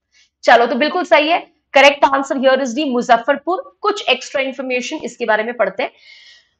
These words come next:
So you can see Sri Aurobindo here। तो ये जो Alipur bomb conspiracy case हुआ था, ये पहला ऐसा state trial था जो इतने बड़े magnitude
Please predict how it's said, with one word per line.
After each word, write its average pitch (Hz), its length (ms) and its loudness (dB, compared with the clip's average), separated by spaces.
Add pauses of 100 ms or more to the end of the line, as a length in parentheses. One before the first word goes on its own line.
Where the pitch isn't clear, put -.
(100)
So - 80 -2
you 339 160 4
can 349 140 2
see 359 140 0 (120)
Sri 302 160 0
Aurobindo 269 500 4
here। 285 280 0 (140)
तो 302 60 -2
ये 269 160 -4
जो 302 120 -2
Alipur 254 340 0
bomb 247 300 4
conspiracy 247 580 -2
case 240 320 -8
हुआ 226 100 4
था, 262 120 -2
ये 247 120 -4
पहला 247 420 0
ऐसा 247 260 -2
state 233 480 -10
trial 214 220 0
था 240 100 -6
जो 240 160 -8
इतने 262 500 -8
बड़े 226 280 2
magnitude 220 640 -4